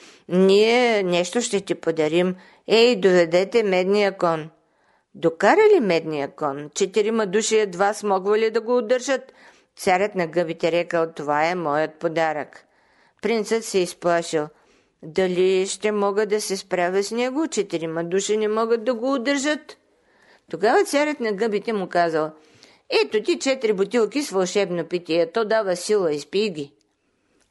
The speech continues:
Царският син изпил питието и изведнъж се почувствал толкова силен, че медният кон не го уплашил. След това царят на гъбите му дал медна свирка и рекал: „Пази я, загубиш ли я, ще загубиш и коня,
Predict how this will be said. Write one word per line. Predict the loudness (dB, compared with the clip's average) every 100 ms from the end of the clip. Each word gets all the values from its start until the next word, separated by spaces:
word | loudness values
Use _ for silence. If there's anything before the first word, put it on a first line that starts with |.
| _ _ _ _
Царският | -4 0 0 0 0 0
син | 0 -2
изпил | -4 -2 0 0
питието | -2 0 0 0 0
и | -2
изведнъж | -2 -4 -6 -4 -4
се | -6
почувствал | -8 -6 -6 -2 -2 0
толкова | -2 -2 -2 -2
силен, | -2 0 0 -2 -2
че | -2
медният | -2 -2 0 -2 -2
кон | -2 0 0
не | -2
го | 0 2 2
уплашил. | 0 -2 0 -2 -6 -6 _ _ _ _ _
След | -10 -2 -2 -2
това | -2 -2
царят | 0 0 0
на | -2 -6
гъбите | -4 -4 -2 -4
му | -4 -2
дал | 0 0 0 0
медна | -2 -2 -2 -2 -4
свирка | -2 -2 -2 -2
и | -2
рекал: | -2 -2 -4 -4 -2
„Пази | -4 -2 -2
я, | 0 -2 -6 -20 -20 -20 -10
загубиш | -4 -2 0 0 0
ли | 0
я, | 0 0
ще | -2 -4
загубиш | -2 -2 -2 -2 -4
и | -4
коня, | -2 -4 -4